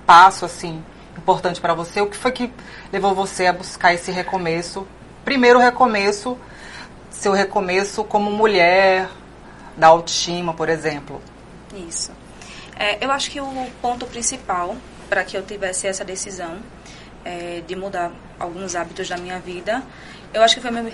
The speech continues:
Speaker 2: meu, realmente meu descobrimento como mulher, né? Eu, é, no início,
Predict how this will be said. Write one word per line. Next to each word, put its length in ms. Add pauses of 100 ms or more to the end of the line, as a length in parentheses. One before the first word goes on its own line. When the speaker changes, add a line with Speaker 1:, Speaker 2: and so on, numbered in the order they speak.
(140)
Speaker 2:
meu, 260 (260)
realmente 440
meu 120
descobrimento 640
como 200
mulher, 400
né? 220 (600)
Eu, 760 (180)
é, 160
no 100
início, 600